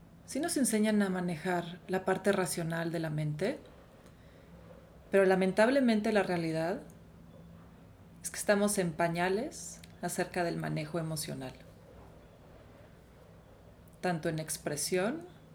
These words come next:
como en simple sensación. Entonces, desde la perspectiva del yoga, las emociones son energía. Y como tal, la conexión con las emociones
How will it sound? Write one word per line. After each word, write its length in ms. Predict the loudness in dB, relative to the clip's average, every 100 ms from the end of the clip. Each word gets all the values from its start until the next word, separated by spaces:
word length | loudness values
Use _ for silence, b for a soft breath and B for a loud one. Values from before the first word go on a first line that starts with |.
| -20 -20 -20 -20 -20 -20 -20 -20 -20 -6
como 240 | -4 -2
en 140 | -4 -4
simple 420 | -2 -2 -2 -4
sensación. 840 | -2 -2 -2 -4 -4 -2 -2 -4 -8 -18 -20 -20 -20 -20 -20 -20 -20 -20 -20 -20 -20 -20 -20 -20 -20 -20 -20 -20 -20 B B B -20
Entonces, 320 | -4 0 2
desde 220 | 4 6 6
la 160 | 8
perspectiva 840 | 4 4 2 6 8 12 12 12
del 180 | 12 8
yoga, 480 | 8 8 8 4 2 -4 -18 -20 -20 B B -4
las 200 | -2 2
emociones 480 | 2 2 2 0 2
son 180 | 2
energía. 520 | 4 2 0 -2 -4 -4 -14 -20 -20 -20 -20 -20 -20 -20 -20 -20 -20 B B B B -10 -8
Y 100 | -2
como 280 | 0 0
tal, 500 | 4 6 6 2 -4 -2
la 160 | -2 0
conexión 500 | 0 0 0 0 2
con 140 | 0
las 160 | 0 -2
emociones 920 | -2 -2 0 0 -2 -4 -8 -12